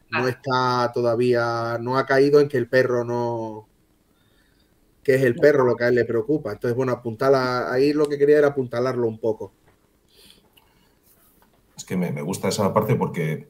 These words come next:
Speaker 3: yo veo al personaje viviendo una especie de tragedia constante solo por ser vecino de, de la persona a la que culpa, evidentemente, de la muerte de su hermana. Y tanto ahí que se muestra la inquietud porque lo cotidiano no se está cumpliendo, como cuando dice que regresa a la,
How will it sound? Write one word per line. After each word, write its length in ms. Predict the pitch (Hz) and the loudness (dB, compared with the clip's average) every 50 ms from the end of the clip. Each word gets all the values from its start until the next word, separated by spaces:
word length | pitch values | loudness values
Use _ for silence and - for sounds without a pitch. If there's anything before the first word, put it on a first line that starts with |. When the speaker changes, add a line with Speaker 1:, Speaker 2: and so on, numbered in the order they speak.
| _ - | _ -10
Speaker 3:
yo 280 | 78 76 73 82 92 | -8 -6 -4 -4 -2
veo 140 | 92 98 101 | 0 0 0
al 100 | 98 - | 0 -2
personaje 440 | - 85 - 92 87 87 - 113 107 | -2 -4 -4 -2 -4 -2 -2 -2 -2
viviendo 440 | 87 85 85 85 85 82 85 82 87 | -2 -2 -4 -6 -6 -6 -4 -2 -2
una 100 | 87 85 | -2 -2
especie 400 | 87 - - 85 - 90 85 78 | -2 -4 -8 -6 -4 -4 -6 -6
de 80 | 71 | -6
tragedia 500 | - - 76 76 - 87 82 87 87 - | -8 -8 -8 -6 -6 -6 -4 -4 -4 -4
constante 560 | - 82 78 - - 92 90 80 - 107 107 | -4 -6 -6 -4 -4 -4 -4 -2 -2 -2 -2
solo 320 | - - 92 80 78 73 67 | -2 -2 -4 -4 -4 -4 -4
por 140 | - - - | -6 -8 -8
ser 160 | - 78 69 | -8 -8 -6
vecino 440 | 78 76 - - 87 - - - 71 | -6 -6 -6 -6 -6 -4 -4 -4 -2
de, 280 | 71 - - - - - _ _ _ _ _ _ _ | -4 -4 -4 -6 -8 -10 _ _ _ _ _ _ _
de 80 | - 67 | -8 -8
la 100 | 69 69 | -8 -6
persona 300 | - - - - 69 73 | -6 -8 -8 -6 -6 -6
a 40 | 71 | -6
la 100 | 69 69 | -6 -6
que 120 | 71 67 | -8 -10
culpa, 280 | 65 82 78 67 78 73 | -10 -10 -6 -6 -6 -4
evidentemente, 600 | 71 69 71 78 - - 143 - 165 156 - 135 | -4 -6 -6 -6 -6 -6 -6 -8 -8 -6 -8 -6
de 80 | - | -6
la 80 | 67 67 | -6 -6
muerte 220 | 67 - - 76 | -6 -8 -8 -10
de 40 | 76 | -10
su 120 | - - | -10 -10
hermana. 340 | - - 85 87 92 101 - - - - - - - - - - - _ _ _ | -8 -6 -4 -4 -4 -4 -6 -12 -20 -20 -20 -20 -20 -18 -20 -20 -20 _ _ _
Y 340 | - 107 101 90 90 82 76 | 2 4 4 4 4 0 -4
tanto 440 | - - - 87 80 73 69 82 80 | -6 -6 -6 -6 -4 -4 -4 -2 -2
ahí 240 | 85 95 101 95 | 0 0 -2 -2
que 100 | - 92 | -2 -6
se 80 | 85 - | -8 -6
muestra 260 | 87 90 85 - 98 95 | -6 -6 -6 -4 -2 0
la 60 | 92 | 0
inquietud 400 | 90 85 90 85 85 101 101 101 - | 0 -2 -4 -6 -4 -4 -4 -4 -4
porque 240 | - - - - 73 | -8 -8 -6 -8 -6
lo 160 | - - - | -6 -6 -6
cotidiano 720 | - 143 135 - 78 80 92 - _ _ - 95 92 90 | -8 -10 -10 -8 -8 -8 -8 -8 _ _ -2 -2 0 0
no 100 | 90 90 | 0 0
se 100 | 90 90 | -2 -4
está 180 | 90 85 - 87 | -8 -8 -8 -8
cumpliendo, 640 | - 87 85 82 82 95 98 95 92 95 110 - - - _ _ _ _ _ _ _ _ _ _ _ | -4 -4 -6 -4 -2 -4 -2 -2 0 -2 -2 -4 -6 -14 _ _ _ _ _ _ _ _ _ _ _
como 220 | - 78 80 76 | -6 -4 -4 -2
cuando 200 | - 78 76 73 80 | -2 -4 -4 -2 -4
dice 260 | 87 85 - 92 85 | -4 -4 -4 -6 -4
que 580 | - 92 90 87 87 85 82 82 82 78 76 71 | -2 -2 0 2 2 2 2 0 -2 -4 -4 -4
regresa 440 | 69 78 73 76 87 87 - - 87 | -6 -8 -6 -6 -4 -4 -4 -4 -2
a 20 | 85 | -2
la, 540 | 87 82 82 80 78 76 73 73 69 67 | -2 -2 -2 -2 -2 -2 -4 -4 -6 -8